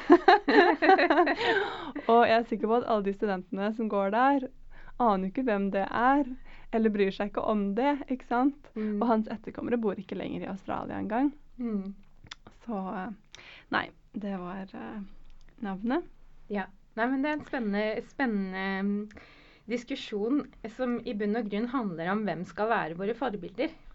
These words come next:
Speaker 1: Ja.
Speaker 2: Ikke sant? At det, og at det har vi begynt å endre på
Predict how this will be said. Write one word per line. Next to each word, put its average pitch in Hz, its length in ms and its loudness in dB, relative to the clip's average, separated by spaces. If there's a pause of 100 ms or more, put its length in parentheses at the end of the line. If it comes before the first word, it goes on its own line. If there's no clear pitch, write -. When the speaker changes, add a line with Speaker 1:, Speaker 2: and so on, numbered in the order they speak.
(760)
Speaker 1:
Ja. 269 340 6 (360)
Speaker 2:
Ikke 226 240 -8
sant? 208 320 -8
At 196 180 -8
det, 196 440 -2
og 185 260 -4
at 196 140 -6
det 170 460 -2
har 190 140 -6
vi 196 120 -2
begynt 175 240 -4
å - 100 -6
endre 165 420 -4
på 170 300 -8